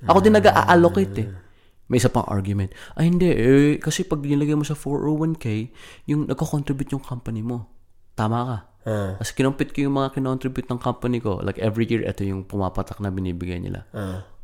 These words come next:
Speaker 1: Thank you. Pero at the same time, yung tax pa rin pag umabot ka ng sixty and a half.
Speaker 2: Ah. Well, I, I agree to some degree. Charot. Yung, meron pa? Meron pa ka?
Speaker 1: Oh, may isa pa ako. Yung gagawin ko kasi,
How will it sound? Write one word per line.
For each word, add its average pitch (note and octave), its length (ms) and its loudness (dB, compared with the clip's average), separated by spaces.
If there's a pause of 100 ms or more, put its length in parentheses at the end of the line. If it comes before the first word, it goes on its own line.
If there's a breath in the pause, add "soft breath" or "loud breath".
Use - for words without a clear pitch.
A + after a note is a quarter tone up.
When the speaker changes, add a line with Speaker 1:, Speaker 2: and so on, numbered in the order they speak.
(360)
Speaker 1:
Thank F#3 240 -2
you. D#3 240 4 (400)
Pero F3+ 220 6
at F3+ 80 0
the F3 100 2
same F3+ 220 2
time, A#2 340 -2 (380)
yung G3 180 2
tax - 320 -4
pa - 160 0
rin D3+ 280 4 (120)
pag D3 240 2
umabot C#3 380 6
ka C#3 100 2
ng B2+ 120 4
sixty - 360 -4
and G2 140 0
a F#2 60 -2
half. A2+ 120 -2
Speaker 2:
Ah. F2+ 220 -6 (800 soft breath)
Well, F3 160 8
I, F3 320 8
I E3 240 8
agree D#3 380 8
to C#3+ 100 6
some B2+ 400 4
degree. G#2 400 0 (120)
Charot. A2+ 360 0 (480 soft breath)
Yung, A#2 280 0 (200)
meron C#3 220 6
pa? G#2 180 0
Meron A2+ 160 -2
pa - 120 -10
ka? - 120 -8
Speaker 1:
Oh, A#2+ 160 8
may G#2+ 120 6
isa G2 120 0
pa G2 160 0
ako. F2+ 100 0
Yung F#2+ 360 -2
gagawin E3 420 4
ko D#3 80 0
kasi, G#2+ 400 -2